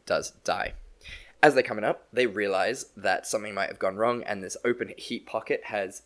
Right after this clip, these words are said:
maybe caused some issues, because they don't know what this creature is. Suddenly, we see the Meg, which is a giant prehistoric beast called a megalodon. It's, like, bigger than most sharks. Simone explained it already.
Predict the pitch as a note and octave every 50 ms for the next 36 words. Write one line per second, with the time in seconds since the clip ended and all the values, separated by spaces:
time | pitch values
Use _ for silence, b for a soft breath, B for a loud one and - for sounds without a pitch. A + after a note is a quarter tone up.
0 | _ - G#2+ G#2 G2+ F#2+ - - - F2+ F#2 - - - - G#2 F#2 - - -
1 | C#2 B1+ - - - - G2 - G2+ - F#2+ F#2 F#2+ F2+ D2 F#2+ F2 - - -
2 | - - G3+ - - - E2 - - - _ _ B B B B B B B B
3 | B - B2 A2 G2+ G#2 A#2 D#3 F3 F3 - _ _ _ - G#2+ A2+ A2 - -
4 | - G#2 F#2+ F#2 F#2 F#2+ - _ _ _ _ - A2 F#2 F#2 F#2+ F#2+ G2+ G#2+ G#2
5 | F#2 E2 E2 - - - _ _ _ _ - G2+ F#2+ - F#2+ F2 - - G#2 F#2
6 | E2 - A#2 A#2 A2+ A#2 - - - B2+ B2+ A#2+ - G2+ F#2+ - - - E2+ F2
7 | - - - _ - - F#2+ G2 F#2+ - - B2+ C#3 C#3+ C#3 A2+ G2 D#2 E2+ -
8 | - _ _ - - - - - - C3 A2 A2 G2+ G#2 A2 A2+ A2+ A2 - -
9 | A2+ G#2+ G#2 - - - _ _ - - A2 G#2 F#2+ F#2 - - _ - - -
10 | - F2 F#2 - - - - F#2+ A2 C3 B2 - -